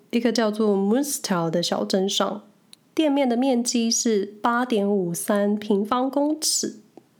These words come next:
大约二点五平。里面藏有三百多种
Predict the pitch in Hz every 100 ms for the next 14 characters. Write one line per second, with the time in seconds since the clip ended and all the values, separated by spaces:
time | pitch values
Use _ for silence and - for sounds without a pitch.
0 | _ - 247 220 226 240 254 247 185 180
1 | 165 - 165 160 220 - _ _ _ _
2 | _ - 220 302 294 - 185 220 185 202
3 | 269 285 302 190 156 208 247 254